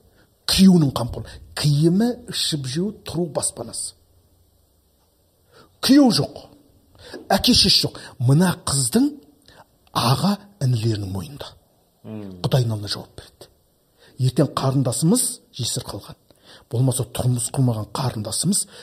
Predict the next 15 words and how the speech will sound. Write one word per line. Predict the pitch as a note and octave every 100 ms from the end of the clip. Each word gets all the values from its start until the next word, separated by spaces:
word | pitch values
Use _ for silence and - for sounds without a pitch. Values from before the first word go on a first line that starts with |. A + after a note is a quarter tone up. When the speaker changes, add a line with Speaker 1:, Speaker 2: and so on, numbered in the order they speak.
| - -
Speaker 1:
біздің | - - F2+
мойнымызда. | F#2 - G2+ - - - _ _ _ _ _ _ _
Егер | - A2+ A#2+
оның | A2 G2+
әке | - B2+
шешесі | - G#3 - G#3+
болмаса, | G#3 F#3 G3+ - - -
оның | A2+ A2
күйеуі | - A2+ F#2+
болмаса. | - - - _ _ -
Speaker 2:
Мм. | G2+ F#2+ F#2+ C3+
Speaker 1:
Енді | G#3 B3 -
аға | - F3 F#3+ B3+ -
інісі | G3 A3 - G3
жоқ. | D#3+ -